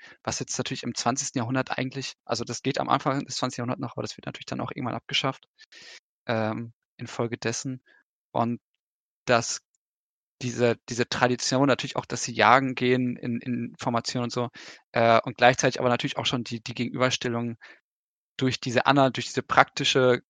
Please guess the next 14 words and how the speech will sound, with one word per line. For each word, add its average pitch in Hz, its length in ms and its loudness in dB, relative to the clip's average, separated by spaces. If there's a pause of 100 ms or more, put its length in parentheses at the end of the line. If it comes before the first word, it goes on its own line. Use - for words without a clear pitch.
(140)
grüne 143 340 2
U-, - 200 -8
Uniform, 139 640 6
die 135 180 -2
eigentlich 127 240 2
auch 123 80 0
schon 127 160 -2
so 117 60 -2
ein 117 40 -6
bisschen 127 300 -4
darauf 117 280 2
hindeutet 123 460 -2
für - 120 -10
uns, - 400 -6